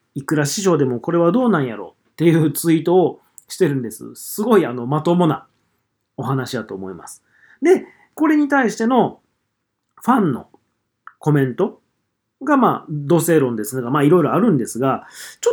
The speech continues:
っとね、気になったのがあって、あの、「大仁田はこれでいい気がします。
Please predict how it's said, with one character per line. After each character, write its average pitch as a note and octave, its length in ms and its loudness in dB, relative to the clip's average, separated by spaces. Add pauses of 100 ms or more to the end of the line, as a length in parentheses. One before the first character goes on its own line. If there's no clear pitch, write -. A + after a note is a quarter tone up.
っ - 40 -20
と E3+ 120 2
ね、 D3 280 2
気 G#3 80 -4
に G3+ 100 2
な D#3 120 2
っ C#3 60 -12
た C3+ 100 -4
の A2+ 140 -4
が G2+ 160 -10
あ - 40 -12
っ - 60 -20 (520)
て、 D3 520 2 (1200)
あ C#3 120 -4
の、 C3+ 320 0 (920)
「大 C4 200 4
仁 D#4+ 100 2
田 D#4 120 2
は D4 120 2
こ C#4+ 140 0
れ C#4+ 80 4
で C#4 160 4
い D#3+ 100 2
い D3 60 -10
気 G3+ 120 -8
が G3+ 120 2
し A3 120 -6
ま G#3 140 -2
す。 - 160 -8